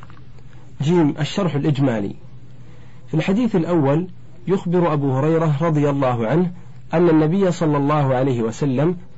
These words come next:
أمر من يصلي بالناس إماما أن يخفف بهم، ولا يتجاوز المشروع في الصلاة من أقوال وأفعال،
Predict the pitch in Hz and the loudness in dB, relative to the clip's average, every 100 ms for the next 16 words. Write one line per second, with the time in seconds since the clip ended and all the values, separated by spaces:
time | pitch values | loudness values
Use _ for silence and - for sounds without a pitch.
0 | - - - - - - 175 190 170 156 | -16 -16 -16 -16 -14 -2 2 4 4 4
1 | 147 131 120 160 147 135 113 120 135 135 | 4 4 2 2 2 2 2 2 2 0
2 | - 117 117 127 127 123 123 131 - - | -2 -2 0 2 2 0 -2 -6 -12 -16
3 | - - 135 131 120 160 160 131 120 120 | -10 0 2 2 2 -2 -2 -2 -2 0
4 | 127 101 82 - - - - 147 156 127 | 0 -2 -6 -10 -16 -8 0 2 2 2
5 | 117 127 143 151 131 120 117 113 - 123 | 0 -2 0 2 2 2 0 0 -2 -2
6 | 110 113 110 - 113 123 117 - - - | -2 -6 -6 -2 -2 0 -4 -8 -16 -16
7 | - - 135 143 143 - 143 160 139 117 | -16 -6 0 2 0 0 2 2 2 0
8 | 113 - 123 120 | -2 -4 -2 -2